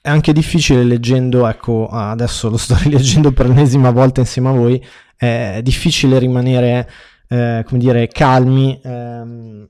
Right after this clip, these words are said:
osservando certe tecniche che vengono usate per, come dire, mm, mm, avvalersi della fiducia che la persona, eh, come dire, dà, no? Eh, mm, alla fine portandoli a convincersi che questi fenomeni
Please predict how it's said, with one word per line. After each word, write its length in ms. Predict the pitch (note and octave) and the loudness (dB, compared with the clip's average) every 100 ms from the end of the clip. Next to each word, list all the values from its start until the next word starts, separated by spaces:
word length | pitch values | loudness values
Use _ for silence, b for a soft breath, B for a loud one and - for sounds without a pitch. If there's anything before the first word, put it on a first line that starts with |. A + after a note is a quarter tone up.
| _ | _
osservando 760 | D3 - C#3+ C3 D#3+ D#3+ C3+ C3 | -12 -4 -2 0 0 0 -2 -2
certe 340 | - E3+ C#3+ | -2 -4 -4
tecniche 420 | A#2+ C#3+ C3+ B2 | -8 -8 -8 -12
che 120 | A#2 | -6
vengono 320 | B2 B2+ C3+ D#3 | -4 -4 -4 -4
usate 400 | C#3 B2+ C3 D#3+ | 0 0 0 -6
per, 720 | - B2 C#3 C#3 C3 C3+ b b b | -4 -2 -2 0 0 -2 b b b
come 240 | _ B2+ B2+ | _ -8 -4
dire, 380 | C3 A#2 A2+ | -2 -2 -4
mm, 440 | A2 A#2+ A#2 G#2 G#2 - | -8 -12 -16 -16 -20 -20
mm, 160 | A#2 A2 - | -20 -20 -8
avvalersi 600 | C3+ C3+ D3 D#3 D#3+ - | -6 0 2 2 0 -2
della 120 | C3+ | -2
fiducia 460 | C3 C#3+ C#3 C#3+ D#3 | -2 -4 -4 -2 -2
che 100 | B2 | -2
la 100 | A#2 | -2
persona, 680 | - - - A2+ A#2 A#2 A#2 b b b b | -4 -6 -8 -6 -4 -4 -8 b b b b
eh, 400 | A2 G#2+ G#2 G#2 | -6 -4 -4 -6
come 180 | - A2+ | -6 -4
dire, 440 | A2 G#2+ G2+ G2+ G2 | -2 -4 -4 -6 -8
dà, 380 | G#2+ A#2+ C3 A#2+ | -6 0 2 2
no? 180 | C3+ D#3+ B B - | 2 0 B B -12
Eh, 580 | - A2+ A2+ F#2+ F2 G#2 - b b b _ - | -8 -8 -6 -8 -10 -12 -14 b b b _ -16
mm, 200 | A#2+ F#2 - | -14 -14 -6
alla 180 | C#3+ F3+ | 0 2
fine 300 | - C#3+ D#3 | 2 0 2
portandoli 540 | F3 - C3+ C3 B2 | 0 0 0 2 0
a 40 | B2 | 0
convincersi 720 | F#3 C3+ B2 - C3 - D#3+ | -2 -4 -6 -8 -12 -10 -12
che 200 | - B2 | -4 -4
questi 280 | B2 - - | -4 -10 -8
fenomeni 640 | - B2+ A2 A2+ A2+ A#2+ | -6 -4 -4 -4 -4 -6